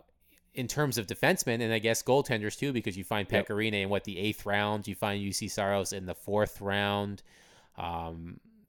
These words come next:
Speaker 1: you know, there, there's a lot to, there's a lot to like about their forward and goaltending development, and that
Speaker 2: De-, defensemen and goaltending.
Speaker 1: Defensemen,
Speaker 2: Yeah,
Speaker 1: sorry.
Speaker 2: yeah.
Speaker 1: Defensemen and goaltending.
Speaker 2: We'll get to the forwards in
Speaker 1: We
Speaker 2: a
Speaker 1: will
Speaker 2: second.
Speaker 1: get to the forwards.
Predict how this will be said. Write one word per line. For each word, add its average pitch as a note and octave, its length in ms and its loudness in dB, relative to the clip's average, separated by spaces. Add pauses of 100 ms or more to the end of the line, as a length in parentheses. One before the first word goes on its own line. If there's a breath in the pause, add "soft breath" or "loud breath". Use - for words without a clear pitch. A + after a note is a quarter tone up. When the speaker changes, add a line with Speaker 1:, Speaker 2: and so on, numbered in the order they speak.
(100)
Speaker 1:
you G#2+ 120 -6
know, G2 120 -2
there, G#2+ 240 2
there's A2 440 2
a B2+ 60 -2
lot A2 560 2
to, A2+ 280 -4
there's A2+ 180 2
a A#2 60 0
lot A#2 260 6
to B2+ 80 -2
like G#2+ 500 0 (480)
about G#2 480 2 (420)
their A2+ 140 2
forward G#2+ 420 4
and A2 160 -2
goaltending G#2+ 560 4
development, F2 680 -8
and G#2 180 -4
that A2+ 160 4
Speaker 2:
De-, C3+ 260 4
defensemen A2+ 360 4
and F#2 100 0
goaltending. F2 260 -2
Speaker 1:
Defensemen, A#2 540 4
Speaker 2:
Yeah, F#2+ 80 0
Speaker 1:
sorry. E2 220 -6
Speaker 2:
yeah. G2 80 -6
Speaker 1:
Defensemen A#2+ 380 2
and G#2 120 -2
goaltending. G2+ 300 2
Speaker 2:
We'll D#3+ 100 8
get D#3+ 140 8
to D3 80 6
the A2+ 100 6
forwards G#2 320 4
in B2+ 60 4
Speaker 1:
We B2+ 40 8
Speaker 2:
a - 40 6
Speaker 1:
will C#3+ 80 10
Speaker 2:
second. F3+ 100 10
Speaker 1:
get C3+ 140 8
to B2 80 2
the A2 80 2
forwards. F2+ 460 -4